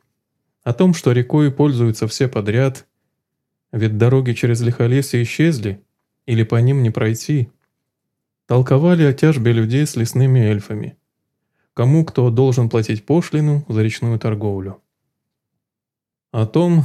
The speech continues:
что все здесь совсем изменилось с тех времен,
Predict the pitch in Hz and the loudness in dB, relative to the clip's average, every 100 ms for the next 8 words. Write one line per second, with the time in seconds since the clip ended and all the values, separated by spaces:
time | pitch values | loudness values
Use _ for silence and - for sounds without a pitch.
0 | - _ - 135 127 - 165 165 131 131 | -2 _ -4 0 0 0 0 0 0 -2
1 | - 127 - 165 156 120 117 120 147 139 | -2 -2 -2 0 0 2 2 2 2 0
2 | 113 - 143 127 123 113 117 165 147 | 0 -2 -4 -2 -2 -2 0 0 0